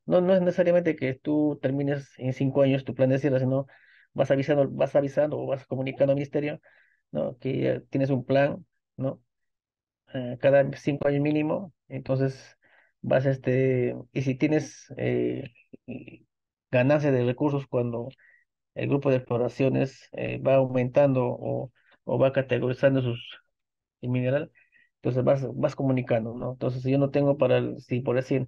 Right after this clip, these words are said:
eh, mencionaste que ibas a cerrar en el dos mil veinticuatro, pero ya este año con los taladros diamantinos que tal vez están haciendo, eh, incrementan tu vida útil,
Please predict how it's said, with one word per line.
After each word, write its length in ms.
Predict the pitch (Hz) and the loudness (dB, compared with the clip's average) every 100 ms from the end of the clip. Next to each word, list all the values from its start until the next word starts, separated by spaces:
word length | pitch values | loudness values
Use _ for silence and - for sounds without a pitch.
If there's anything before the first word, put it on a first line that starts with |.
| _ _ _ _ _ _ _ _ _ _ _ _ _ | _ _ _ _ _ _ _ _ _ _ _ _ _
eh, 380 | 127 120 113 117 | -2 0 0 0
mencionaste 520 | 127 131 135 143 131 | 0 2 2 2 0
que 80 | 139 | 2
ibas 160 | 139 135 | 2 2
a 60 | |
cerrar 360 | 135 127 135 117 | 2 6 6 4
en 360 | 117 117 117 | -2 -6 -6
el 200 | 123 123 | -8 -6
dos 120 | 127 127 | -2 0
mil 180 | 135 | 2
veinticuatro, 800 | 131 131 135 - 151 139 - 170 _ _ _ _ _ _ _ - | 2 0 -2 0 2 2 0 -10 _ _ _ _ _ _ _ -4
pero 280 | 135 135 131 | 0 0 2
ya 180 | 135 | 2
este 260 | 135 - 135 | 0 0 2
año 300 | 135 127 131 _ _ _ | 2 2 -2 _ _ _
con 180 | - 120 | -4 -2
los 140 | 120 - | -2 0
taladros 420 | 117 135 135 131 | 4 4 4 4
diamantinos 560 | 120 120 120 139 123 - | 2 0 -2 -2 -2 -4
que 120 | 117 | -8
tal 200 | - 123 | -2 0
vez 240 | 123 - | 0 -4
están 240 | - 127 123 | -4 -2 0
haciendo, 520 | - 139 135 147 - _ _ _ _ _ - | 2 2 2 -2 -8 _ _ _ _ _ -10
eh, 120 | 127 | -6
incrementan 500 | 123 120 139 135 131 | -2 0 2 2 2
tu 100 | 135 | 2
vida 180 | 143 147 | 4 2
útil, 280 | 143 156 | 0 -4